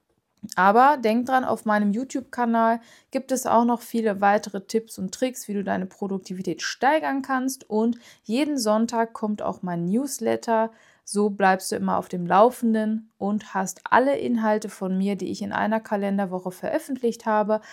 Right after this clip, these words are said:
auch nochmal am Ende des Newsletters zusammengefasst. Ansonsten wünsche ich dir eine grandiose Woche und ich bedanke mich bei all diejenigen,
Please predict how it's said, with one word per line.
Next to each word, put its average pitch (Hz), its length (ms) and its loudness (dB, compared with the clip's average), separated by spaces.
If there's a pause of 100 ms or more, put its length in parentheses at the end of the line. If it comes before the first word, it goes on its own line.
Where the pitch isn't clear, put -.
(200)
auch 208 220 2
nochmal 190 340 2
am - 120 -4
Ende 196 260 -2
des 190 200 -6
Newsletters 175 760 -6
zusammengefasst. 208 880 -2 (640)
Ansonsten 330 800 4
wünsche 294 340 0
ich 269 100 -8
dir 262 220 0
eine 208 200 0
grandiose 214 840 0
Woche 262 340 2
und 330 420 2 (320)
ich 269 300 -2
bedanke 220 540 0
mich 214 320 -2
bei 190 280 2
all 220 300 4
diejenigen, 202 880 -2